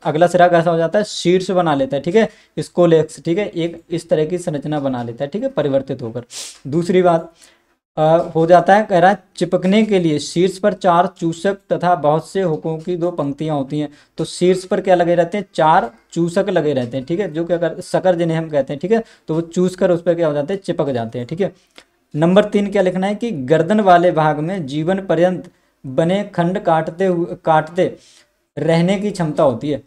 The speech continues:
ठीक है, क्या कह रहा है, जो गर्दन वाला भाग होता है उसमें जीवन पर्यंत यानी कि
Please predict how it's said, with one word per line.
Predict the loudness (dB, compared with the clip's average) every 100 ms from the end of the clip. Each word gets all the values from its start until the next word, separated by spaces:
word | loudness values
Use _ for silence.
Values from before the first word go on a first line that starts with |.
| _
ठीक | -4
है, | -4
क्या | 0 2
कह | 4
रहा | 4
है, | 2 0
जो | 0
गर्दन | 2 2 2 4
वाला | 6 8
भाग | 8 6 2
होता | 0 -2
है | -2
उसमें | -4 -2 -2
जीवन | 2 2 2
पर्यंत | 2 0 0 -4 -6
यानी | -4 -4
कि | -2 -2